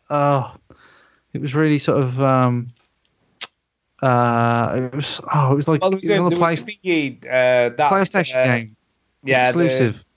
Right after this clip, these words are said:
Speaker 2: Yes, I talked about this. That was
Speaker 1: Eighteen eighty-six.
Speaker 2: Yeah, eighteen eighty-six.
Speaker 1: That was it.
Speaker 2: I said that. There was no, you didn't get your reflection
Speaker 1: Yeah.
Speaker 2: anywhere in
Speaker 1: It was such
Speaker 2: this.
Speaker 1: a good-looking game, and they didn't
Speaker 2: Yeah,
Speaker 1: have a
Speaker 2: super
Speaker 1: reflection.
Speaker 2: good-looking game, but couldn't do reflections. Uh,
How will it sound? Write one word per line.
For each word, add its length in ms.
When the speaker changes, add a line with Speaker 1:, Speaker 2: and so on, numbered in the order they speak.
Speaker 2:
Yes, 440
I 160
talked 280
about 240
this. 100
That 100
was 80
Speaker 1:
Eighteen 160
eighty-six. 640
Speaker 2:
Yeah, 160
eighteen 280
eighty-six. 180
Speaker 1:
That 100
was 80
it. 40
Speaker 2:
I 120
said 260
that. 180
There 80
was 100
no, 200
you 180
didn't 200
get 140
your 80
reflection 400
Speaker 1:
Yeah. 120
Speaker 2:
anywhere 220
in 180
Speaker 1:
It 120
was 120
such 240
Speaker 2:
this. 200
Speaker 1:
a 140
good-looking 460
game, 280
and 180
they 80
didn't 160
Speaker 2:
Yeah, 80
Speaker 1:
have 60
a 20
Speaker 2:
super 220
Speaker 1:
reflection. 220
Speaker 2:
good-looking 240
game, 180
but 160
couldn't 160
do 140
reflections. 600
Uh, 40